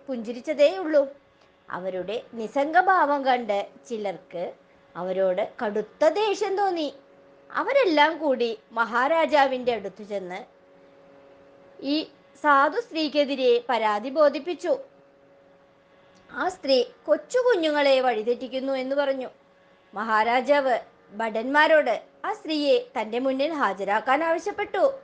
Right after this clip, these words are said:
മൺപാത്ര നിർമ്മാണത്തിൽ ഏർപ്പെട്ടിരുന്ന അവരെ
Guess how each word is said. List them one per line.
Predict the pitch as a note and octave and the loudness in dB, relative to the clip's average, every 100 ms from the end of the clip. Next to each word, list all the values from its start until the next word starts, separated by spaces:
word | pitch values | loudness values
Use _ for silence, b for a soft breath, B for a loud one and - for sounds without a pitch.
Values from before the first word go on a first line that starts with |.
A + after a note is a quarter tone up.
| _ _ - - _ - - | _ _ -20 -20 _ -20 -6
മൺപാത്ര | D4 E4 D4+ F4+ F4+ A4 G#4 | -4 0 2 2 0 -2 0
നിർമ്മാണത്തിൽ | E4 D#4 D#4 D#4 D#4 D4+ - - | 2 2 0 -2 -6 -10 -8 -6
ഏർപ്പെട്ടിരുന്ന | A#3+ G#3+ A3 C4 B3 A#3+ A#3 A#3 - | -6 -4 -6 -4 -4 -2 -4 -4 -4
അവരെ | G#3 G3+ G3 | -4 -4 -2